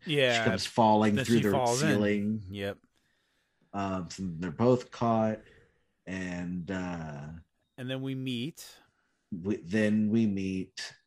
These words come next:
Speaker 2: um, uh, uh, uh,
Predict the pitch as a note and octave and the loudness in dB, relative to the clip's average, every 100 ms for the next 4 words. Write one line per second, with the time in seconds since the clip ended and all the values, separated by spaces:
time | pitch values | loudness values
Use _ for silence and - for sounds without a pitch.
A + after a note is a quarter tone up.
0 | - F#2 F2+ E2 D#2 D#2 D2+ E2 E2+ _ | -8 -4 -4 -4 -6 -8 -8 -10 -14 _
1 | _ _ _ _ - - - F#2 E2 - | _ _ _ _ -20 -16 -10 -8 -6 -8
2 | E2+ E2 F2 E2+ D#2 | -8 -6 -6 -6 -8